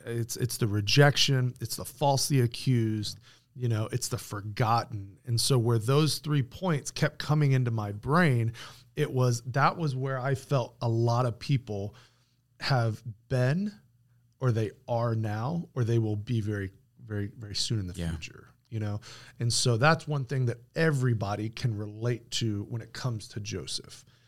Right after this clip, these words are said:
Speaker 1: you know? And so that's why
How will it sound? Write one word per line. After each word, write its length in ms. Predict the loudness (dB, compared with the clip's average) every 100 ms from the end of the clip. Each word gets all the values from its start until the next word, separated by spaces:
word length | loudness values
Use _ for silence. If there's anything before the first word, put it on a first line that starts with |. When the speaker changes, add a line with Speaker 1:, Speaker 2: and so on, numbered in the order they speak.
| _ _ _ -16
Speaker 1:
you 120 | -8
know? 280 | -6 -6 -4
And 160 | 0 2
so 540 | 2 2 2 0 -4 -10 _ _ _
that's 320 | 2 2 2
why 480 | -4 -4 -4 -6